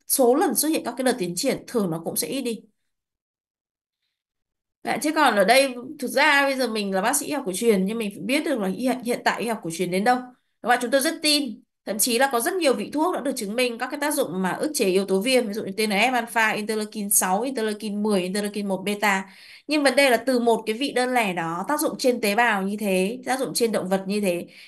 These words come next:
nhưng bây giờ ra được cái viên thuốc mà nó thay cho ức chế miễn dịch thì sẽ còn một quãng đường rất dài. Đúng không ạ? Và mình sẽ đợi đến cái ngày đó, chứ còn hiện tại bây giờ là chưa đủ. Được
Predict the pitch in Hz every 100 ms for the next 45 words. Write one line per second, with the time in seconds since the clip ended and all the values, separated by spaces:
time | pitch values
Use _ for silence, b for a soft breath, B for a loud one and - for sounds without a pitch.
0 | B 294 294 247 202 269 277 208 208 240
1 | 262 262 339 320 202 - 262 233 240 277
2 | 269 214 240 269 262 220 185 180 - -
3 | 294 247 196 185 123 240 196 240 294 247
4 | - - _ _ _ - 202 214 214 214
5 | 214 285 302 196 196 247 226 185 165 170
6 | 214 262 226 208 262 226 180 196 208 185
7 | 165 151 175 - _ 269 214 - - _
8 | _ _ _ _ _ _ _ _ _ _
9 | _ _ _ _ _ _ _ _ _ -